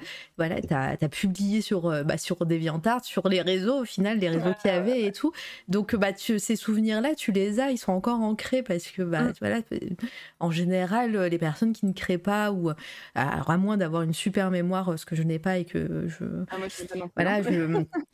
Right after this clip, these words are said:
Speaker 1: j'admire les gens qui ont beaucoup, beaucoup de mémoire, mais
Speaker 2: Mm.
Speaker 1: au fil des, du temps, bah, les souvenirs s'étiolent et, euh, et on n'a rien de vraiment, euh, de vraiment palpable, en tout cas comme, euh,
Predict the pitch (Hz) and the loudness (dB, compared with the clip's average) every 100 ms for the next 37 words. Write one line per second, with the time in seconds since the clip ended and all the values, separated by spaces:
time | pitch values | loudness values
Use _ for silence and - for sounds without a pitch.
0 | 233 - 226 202 196 214 220 190 170 208 | -20 0 2 4 2 2 2 2 0 0
1 | - 165 156 151 214 - 196 202 196 190 | 0 0 0 0 0 0 0 0 0 2
2 | 190 190 202 269 302 226 202 214 262 247 | 2 2 2 2 2 2 2 2 2 0
3 | - - 226 196 202 202 202 185 175 254 | -2 -2 0 2 0 -2 -2 0 0 0
4 | 294 240 185 185 185 214 208 254 - 190 | 2 2 2 0 -2 0 0 2 0 0
5 | - 226 277 - - - - - 196 185 | 0 0 0 -4 -12 -16 -8 0 2 4
6 | 170 160 160 160 156 156 151 156 - 165 | 2 2 2 2 2 2 2 0 0 0
7 | 170 180 170 180 214 226 190 170 175 175 | 2 2 2 2 2 2 0 0 2 2
8 | 190 208 175 156 156 - 165 170 170 165 | 0 0 0 0 -2 -2 -2 0 0 0
9 | 170 170 185 190 226 226 180 - 180 220 | 0 0 0 0 0 0 -2 -2 0 0
10 | 220 180 165 156 | 2 0 0 -2